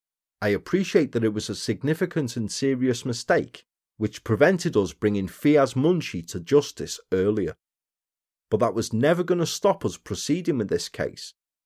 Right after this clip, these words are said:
because it was the right thing to have done. Eight years, though, eh? Imagine how you'd feel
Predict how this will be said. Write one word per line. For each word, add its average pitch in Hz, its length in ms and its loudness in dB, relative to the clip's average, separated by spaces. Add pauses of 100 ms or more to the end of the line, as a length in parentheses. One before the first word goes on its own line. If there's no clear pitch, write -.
(120)
because - 320 -2
it 104 80 -2
was 95 160 -4
the 90 140 -2
right 113 300 2
thing 117 300 -4
to - 160 -12
have - 160 -12
done. 92 260 -2 (2250)
Eight 117 240 4
years, 110 460 2
though, 80 260 -2
eh? 80 180 -10 (480)
Imagine 120 420 0
how 110 200 0
you'd 104 280 -2
feel 90 400 -6